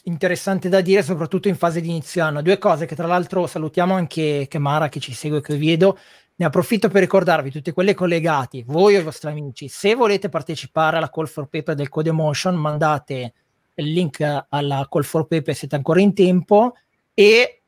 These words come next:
eh, abbiamo la possibilità come communities di agganciare o segnalare qualche, le proposte che arrivano dalla communities. Quindi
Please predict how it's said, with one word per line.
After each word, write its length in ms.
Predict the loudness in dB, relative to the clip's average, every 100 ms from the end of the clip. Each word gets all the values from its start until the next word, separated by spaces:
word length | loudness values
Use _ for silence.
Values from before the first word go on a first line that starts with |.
| _
eh, 80 | -4
abbiamo 1000 | -2 0 0 0 0 -2 -2 -2 2 2
la 80 | 2
possibilità 480 | -2 -2 0 2 0
come 240 | 0 -2
communities 720 | 2 4 4 2 0 -2 0
di 420 | -2 0 0 -2 -2 -6
agganciare 640 | -2 0 0 0 0 0
o 40 | 0
segnalare 580 | -4 -4 -2 0 -2
qualche, 840 | -2 -2 -2 -4 -2 -2 -2 -2 -2
le 160 | -4
proposte 640 | -4 -2 0 0 -2 -2 -4 _
che 420 | 2 4 4 2 -2
arrivano 380 | -4 0 0 2
dalla 140 | 0
communities. 500 | -2 -4 -6 -10 -6
Quindi 340 | -2 0 0